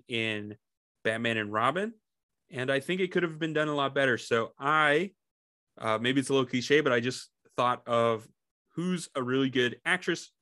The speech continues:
who is often portrayed as redhead, as Poison Ivy often is, and I had to go with Josh's favorite actress of twenty twenty-one, Jess-, Jessica Chastain.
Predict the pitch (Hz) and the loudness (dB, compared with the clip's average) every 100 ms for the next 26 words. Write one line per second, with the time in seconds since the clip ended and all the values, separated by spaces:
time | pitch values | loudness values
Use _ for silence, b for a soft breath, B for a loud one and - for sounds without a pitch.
0 | _ 135 117 113 110 107 _ _ _ 113 | _ -2 0 -2 -4 -10 _ _ _ -12
1 | - 127 120 127 117 113 120 113 110 110 | -6 -6 -4 -6 -6 -4 0 0 0 0
2 | 127 135 120 107 113 110 107 107 - 123 | 0 2 0 -2 -4 -4 -4 -10 -10 -8
3 | 107 107 104 107 104 113 147 151 _ _ | -6 -6 -4 -4 -6 -4 -6 -6 _ _
4 | _ _ _ 127 127 127 127 131 131 127 | _ _ _ -4 -2 0 2 0 2 0
5 | 120 120 127 131 135 - 135 147 131 120 | -2 0 0 2 -2 2 4 6 6 6
6 | 113 - 117 110 123 110 120 110 113 123 | 4 0 -6 -4 -2 -2 -2 0 0 -2
7 | - _ _ 123 120 - - - 120 123 | -8 _ _ 0 0 -2 -4 0 0 2
8 | 117 113 - 104 - - 131 117 62 | 2 4 2 0 0 0 0 0 -4